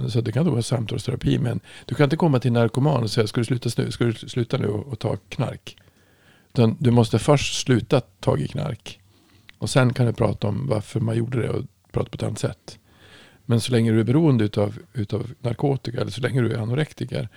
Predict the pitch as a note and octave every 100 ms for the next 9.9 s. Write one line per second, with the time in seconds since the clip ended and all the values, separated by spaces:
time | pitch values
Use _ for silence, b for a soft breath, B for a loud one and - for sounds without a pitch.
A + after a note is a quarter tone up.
0 | b b b b - A#2+ - C3 A2+ C3+
1 | A2+ A2 C3+ G#2 G2+ A2 G#2+ A2+ A2 G2
2 | - B2+ - B2 G2 - G#2+ B2 A#2+ A#2+
3 | G#2 A2 G#2+ G#2 G2+ A#2 G#2 - G#2 -
4 | A2 A2 - - - B2+ - A#2+ - A2+
5 | - - _ - A#2+ C#3+ A2 A#2+ C3+ A#2
6 | A#2+ C#3 b b b b b _ _ _
7 | _ - - B2 A2 G#2+ A2+ B2 D3 -
8 | - C#3 - F3+ - A2 A#2 A2+ G#2+ A2
9 | G#2+ - - A#2 - - - - G#2